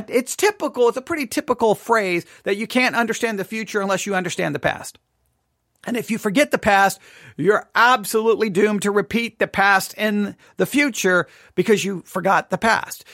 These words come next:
So there's a lot of benefits of looking back. There's a lot of benefits of looking back and studying history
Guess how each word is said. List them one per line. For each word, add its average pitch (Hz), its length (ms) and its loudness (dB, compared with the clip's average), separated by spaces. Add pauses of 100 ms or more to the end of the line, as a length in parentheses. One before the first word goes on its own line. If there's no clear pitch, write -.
(120)
So 240 380 4
there's 208 180 2
a 220 60 0
lot 262 280 2
of 233 220 -2
benefits 226 520 2
of 160 120 0
looking 202 300 0
back. - 340 -2
There's 151 160 -8
a 180 60 0
lot 214 240 2
of 160 80 0
benefits 208 440 -2
of 151 140 -4
looking 196 320 -2 (300)
back 190 340 2
and 160 100 -8
studying 185 480 0
history 190 680 -4